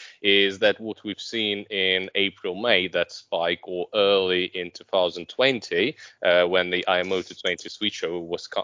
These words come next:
uh, was kinda upcoming, uh, which didn't really do much at the very end. The, um, uh, it's not, uh, connected to actual healthy,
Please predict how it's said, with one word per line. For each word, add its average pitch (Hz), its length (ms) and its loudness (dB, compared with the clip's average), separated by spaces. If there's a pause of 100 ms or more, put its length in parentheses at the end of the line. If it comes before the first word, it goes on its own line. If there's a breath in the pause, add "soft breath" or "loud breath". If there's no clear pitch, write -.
uh, 87 540 -4
was 85 220 -6
kinda 87 320 -4
upcoming, 95 560 0 (360 loud breath)
uh, 95 580 8
which - 380 -8
didn't 98 220 -4
really 90 300 -4 (180)
do 101 140 -6
much 87 320 -6
at 85 80 -14
the 85 80 -10
very 82 260 0
end. 113 220 0 (280 loud breath)
The, 107 460 4
um, 104 760 4 (220)
uh, 104 180 0 (220)
it's - 280 -4
not, 143 380 2 (140)
uh, 107 320 6
connected 110 440 -2
to 98 280 -14
actual - 400 -10
healthy, 95 800 -4